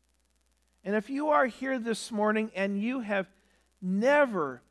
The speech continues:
placed your faith in Christ as your Savior from sin, this is the morning.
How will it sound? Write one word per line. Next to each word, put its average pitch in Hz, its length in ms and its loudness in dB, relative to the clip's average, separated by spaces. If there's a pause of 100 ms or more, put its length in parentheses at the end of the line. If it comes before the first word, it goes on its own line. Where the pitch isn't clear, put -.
placed 240 460 -6
your 214 120 -2
faith 202 500 -4
in 185 120 -6
Christ - 760 -6 (2000)
as 180 180 -6
your 196 80 -4
Savior 262 680 -6
from 185 220 -8
sin, 226 340 -6 (300)
this 294 240 -4
is 208 200 -6
the 220 100 -4
morning. 247 520 -4